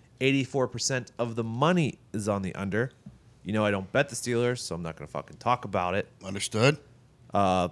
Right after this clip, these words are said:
Speaker 1: Todd, what do you think?
Speaker 2: Hey, listen, this is a gift. They're gi-, Vegas is giving you a
Speaker 1: Oh.
Speaker 2: gift right here. This is an overreaction to the Steelers having a great second half against the Miami Dolphins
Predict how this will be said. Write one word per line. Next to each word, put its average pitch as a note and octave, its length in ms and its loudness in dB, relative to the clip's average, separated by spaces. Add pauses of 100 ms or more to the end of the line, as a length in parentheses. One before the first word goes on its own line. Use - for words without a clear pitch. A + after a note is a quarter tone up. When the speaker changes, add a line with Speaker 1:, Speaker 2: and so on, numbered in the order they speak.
(120)
Speaker 1:
Todd, G#2+ 320 4 (320)
what - 80 -6
do G#2 60 0
you G2 40 -2
think? F#2+ 200 -4 (200)
Speaker 2:
Hey, B2 120 8
listen, A#2+ 380 8
this D3 180 10
is D3+ 100 6
a B2 60 6
gift. G#2 420 2 (200)
They're A#2 100 6
gi-, C#3 180 8
Vegas C#3 480 8
is C#3 80 4
giving C3+ 240 6
you B2 100 10
a - 60 8
Speaker 1:
Oh. - 420 10
Speaker 2:
gift G#2 180 -6
right A2 200 8
here. G2 360 2
This B2 220 6
is A#2 160 8
an A2 100 10
overreaction D#3+ 880 12
to C3+ 100 6
the A2+ 80 6
Steelers C3+ 460 10
having B2+ 180 12
a A2 60 8
great A2+ 340 6
second C#3+ 340 10
half C3 260 10
against A#2 320 6
the A2 80 4
Miami B2 500 10
Dolphins A#2 800 10